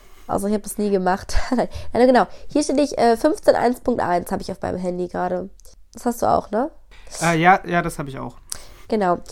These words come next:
Speaker 1: Äh, das ist übrigens voll krass, weil jetzt hier kann ich grad so alle, mal alle meine Dinge sehen und ich hab ex-, erstaunlich viele Fotos, von denen ich mal vier welche löschen sollte, ne? <laughs> Naja, aber was ich sagen wollte,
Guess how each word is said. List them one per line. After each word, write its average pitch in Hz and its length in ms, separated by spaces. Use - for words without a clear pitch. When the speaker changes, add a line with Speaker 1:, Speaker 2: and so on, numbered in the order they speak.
Speaker 1:
Äh, 190 200
das 170 160
ist - 20
übrigens 208 680
voll 180 180
krass, 185 380
weil 175 100
jetzt 175 180
hier 196 100
kann 202 120
ich 202 120
grad - 180
so 196 140
alle, 202 180
mal 180 180
alle 208 160
meine 185 160
Dinge 196 300
sehen 170 300
und 190 140
ich - 40
hab - 140
ex-, - 320
erstaunlich 240 640
viele 214 180
Fotos, 220 380
von 196 140
denen 196 160
ich 196 120
mal 190 120
vier - 200
welche - 240
löschen - 360
sollte, - 320
ne? 247 160
<laughs> 254 340
Naja, 220 260
aber 285 280
was 269 120
ich 254 100
sagen 240 220
wollte, 226 240